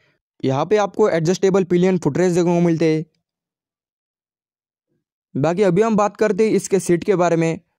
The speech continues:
यहाँ पर हमें इसकी सात सौ पैंसठ एमएम की सीट हाइट देखने को मिलती है,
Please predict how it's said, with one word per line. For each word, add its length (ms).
यहाँ 200
पर 140
हमें 140
इसकी 220
सात 240
सौ 140
पैंसठ 380
एमएम 260
की 160
सीट 260
हाइट 180
देखने 220
को 60
मिलती 260
है, 140